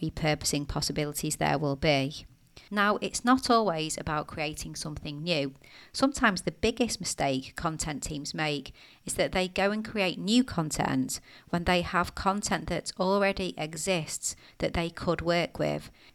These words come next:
It's often all too easy to go into create mode. So instead, when you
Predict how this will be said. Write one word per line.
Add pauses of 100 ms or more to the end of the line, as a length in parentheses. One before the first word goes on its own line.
It's
often
all
too
easy
to
go
into
create
mode. (340)
So
instead,
when
you